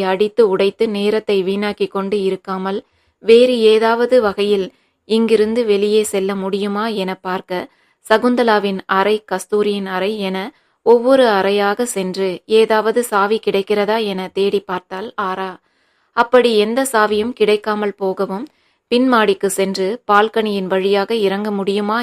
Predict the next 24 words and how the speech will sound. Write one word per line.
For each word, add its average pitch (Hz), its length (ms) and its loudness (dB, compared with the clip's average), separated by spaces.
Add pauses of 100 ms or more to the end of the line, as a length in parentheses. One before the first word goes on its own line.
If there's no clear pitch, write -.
என 190 220 -4
பார்க்க 196 480 -4
ஆரா 185 260 -4
முயல, 185 340 -6 (560)
அப்போதே 214 500 4 (200)
அவளின் 196 440 0 (160)
அறை 196 260 2 (160)
பால்கனியும் 190 720 -2
பூட்டப்பட்டு 202 640 -8
இருப்பது 190 440 -4
தெரிந்தது. 185 520 -8 (600)
இதுவே 240 360 4 (240)
ஒவ்வொரு 226 540 0
சின்ன 233 380 -2
விஷயத்தையும் 202 800 -2 (160)
ஆனந்த் 190 440 -4 (560)
பல 202 340 2
நாட்களாக 214 720 2
திட்டமிட்டே 220 720 -2
செய்திருப்பது 208 640 0
புரிய, 190 320 -2 (580)
எந்த 220 380 0
வழியில் 214 460 2
எல்லாம் 196 360 0